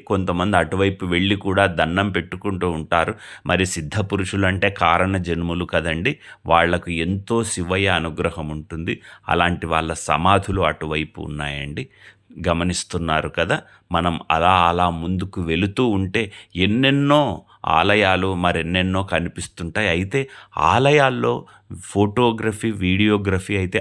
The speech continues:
అనుమతి లేదండి. నాకు వీలైనంత వరకు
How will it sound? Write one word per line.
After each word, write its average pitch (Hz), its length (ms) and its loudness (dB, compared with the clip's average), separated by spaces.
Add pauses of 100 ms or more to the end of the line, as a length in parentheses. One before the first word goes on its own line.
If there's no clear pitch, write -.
అనుమతి 104 500 0
లేదండి. 87 500 0 (340)
నాకు 95 320 2
వీలైనంత 107 760 2 (140)
వరకు 113 460 2